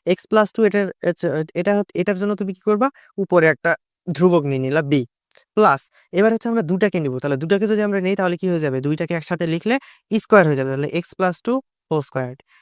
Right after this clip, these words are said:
তো এইটাকে যখন আমরা দুইবার নিব তখন আবার এর উপরে একটা normally হচ্ছে ধ্রুবক চলে আসবে, c। তাহলে ভাইয়া যখন হচ্ছে স্কয়ার বা কিউবও যদি থাকে তাহলে এটা কিন্তু তিনবার হবে এভাবে, normally যাবে। প্রথমে হবে যদি কিউব থাকতো তাহলে x প্লাস টু হ-, একবার হইতো, then উপরে একটা ধ্রুবক,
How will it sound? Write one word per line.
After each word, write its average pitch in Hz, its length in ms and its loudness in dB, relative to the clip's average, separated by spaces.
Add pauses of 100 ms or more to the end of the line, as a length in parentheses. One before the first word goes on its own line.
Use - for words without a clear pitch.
(160)
তো - 120 -6
এইটাকে 214 320 2
যখন 220 240 0
আমরা 220 140 2
দুইবার 196 320 2
নিব 233 160 2
তখন 196 280 0
আবার 175 180 0
এর 156 140 -2
উপরে 160 200 -4
একটা 180 140 -4
normally 143 440 -4
হচ্ছে 135 220 -8
ধ্রুবক 143 300 -6
চলে 120 180 -8
আসবে, 120 260 -14 (220)
c। - 60 -8 (760)
তাহলে 226 300 2
ভাইয়া 139 200 2
যখন 180 280 0
হচ্ছে 226 180 -2 (180)
স্কয়ার 185 440 0 (340)
বা 139 140 0
কিউবও 254 400 4
যদি 208 160 2
থাকে 160 220 0
তাহলে 190 200 0
এটা 190 100 -2
কিন্তু 190 240 -4
তিনবার 214 360 0
হবে 135 200 -4
এভাবে, 127 260 -6 (260)
normally 180 320 2
যাবে। 127 220 -4 (380)
প্রথমে 208 300 0
হবে 196 220 2 (100)
যদি 170 200 -2 (120)
কিউব 240 260 4
থাকতো 165 280 -4
তাহলে 175 260 -2
x 165 220 -6
প্লাস 180 240 -4
টু 208 160 -4
হ-, 190 180 -2 (280)
একবার 165 280 2
হইতো, 175 220 0
then 180 180 -2
উপরে 170 260 -2
একটা 165 160 -6
ধ্রুবক, 170 280 -2